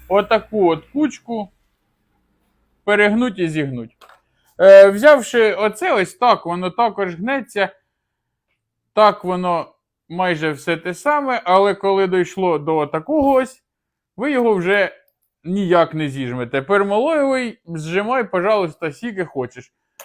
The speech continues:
Воно нормально піддається деформації, і, в общем, так його приділить,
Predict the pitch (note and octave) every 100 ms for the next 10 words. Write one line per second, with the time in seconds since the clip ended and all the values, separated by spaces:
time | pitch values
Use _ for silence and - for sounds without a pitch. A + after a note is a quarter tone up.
0 | _ E3+ G#3+ A3+ G#3+ G#3 G#3 G3 F#3 F#3
1 | F3 F#3 F#3 F3 F#3+ F3+ F#3 A3+ C#4 D4
2 | - G#3 G3 _ _ _ G#3 C4 A#3+ B3+
3 | A#3 G3+ C#4 C4+ A3+ G#3+ A3 G#3 G#3 G#3
4 | G3 B3 C#4+